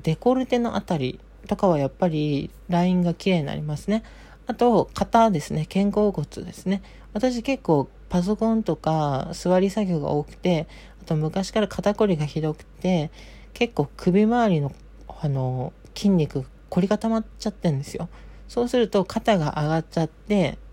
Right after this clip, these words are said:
あと猫背とか巻き肩みたいになってて、胸のあたりがですね、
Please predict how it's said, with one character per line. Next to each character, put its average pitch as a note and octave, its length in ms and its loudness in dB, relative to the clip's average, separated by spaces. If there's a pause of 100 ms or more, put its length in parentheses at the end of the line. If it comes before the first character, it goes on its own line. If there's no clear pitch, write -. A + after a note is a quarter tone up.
(100)
あ E3+ 100 -2
と C#3+ 200 -2
猫 D#3 300 2
背 F#3 180 0
と - 120 -8
か C#3 120 -4
巻 C#3+ 280 -2
き - 20 0
肩 F#3 220 0
み D3 100 -2
た D3 80 -4
い C#3+ 60 -4
に C#3 40 -4
な C#3 100 -4
っ - 20 -6
て - 100 -16
て、 D#3 180 -2
胸 A#3 640 0
の G#3+ 280 -2
あ G#3+ 60 -2
た G3+ 120 0
り C#3+ 100 0
が - 80 -4
で F3 100 -6
す - 140 -8
ね、 F#3 140 0